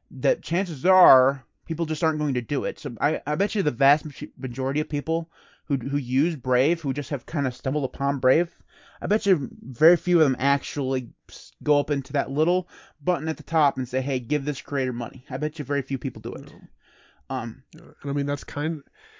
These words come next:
Speaker 2: I mean, it
Speaker 1: Which means, by the way,
Speaker 2: The thing about
Speaker 1: Brave, the Brave Corporation gets to keep all of their, the money that they've <laughs> gone through. Done. They, they don't actually have to transfer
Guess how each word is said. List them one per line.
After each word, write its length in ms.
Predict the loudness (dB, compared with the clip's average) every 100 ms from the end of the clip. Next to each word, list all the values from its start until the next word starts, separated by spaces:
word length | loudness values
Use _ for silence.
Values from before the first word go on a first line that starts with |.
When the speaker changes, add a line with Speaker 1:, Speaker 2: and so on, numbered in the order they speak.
| -20 _
Speaker 2:
I 40 | -2
mean, 120 | -2
it 140 | -2 -10 -12 -12 -12 -16 _ _
Speaker 1:
Which 200 | -2 2
means, 240 | 4 6 8
by 140 | 6
the 80 | 8
way, 220 | 8 8
Speaker 2:
The 60 | 6
thing 140 | 4
about 220 | 2 2
Speaker 1:
Brave, 400 | 6 8 8 4 -4 -10
the 240 | -4 -2
Brave 240 | 4 4 4
Corporation 420 | 2 2 2 0
gets 180 | -2 -2
to 100 | -6
keep 380 | 4 4 4 0
all 320 | 6 8 8 6
of 140 | 6
their, 140 | 6 6
the 240 | 4 2
money 240 | 4 4 2
that 160 | 2
they've 400 | 2 0 -4 -8
<laughs> 40 | -4
gone 160 | -4
through. 380 | -4 -4 2 2 0 -14 2
Done. 180 | 4 6
They, 160 | 4 8
they 180 | 8
don't 140 | 8 4
actually 240 | 2 2
have 80 | 0
to 60 | -2
transfer 500 | 2 2 4 0